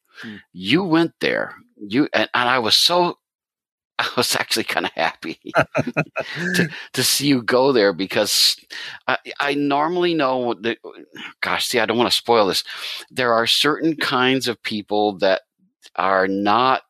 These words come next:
Speaker 2: suspects, shall we say. And you don't follow that rule in there, which I really loved. I mean, I, when I got to,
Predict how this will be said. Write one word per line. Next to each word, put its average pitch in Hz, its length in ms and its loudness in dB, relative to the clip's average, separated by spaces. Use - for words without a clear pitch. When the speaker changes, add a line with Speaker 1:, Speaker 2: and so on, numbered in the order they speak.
Speaker 2:
suspects, - 880 -2
shall 73 200 0
we 62 60 -4
say. - 160 -2
And 107 920 0
you 127 1120 2
don't 110 320 0
follow 98 380 2
that 80 240 2
rule 73 400 -6
in 85 160 -2
there, 64 260 0
which 104 240 0
I 104 80 6
really 104 420 0
loved. 78 440 2
I 104 60 2
mean, 101 180 2
I, 107 240 2
when 107 120 -2
I 113 120 4
got 123 240 0
to, 113 100 -2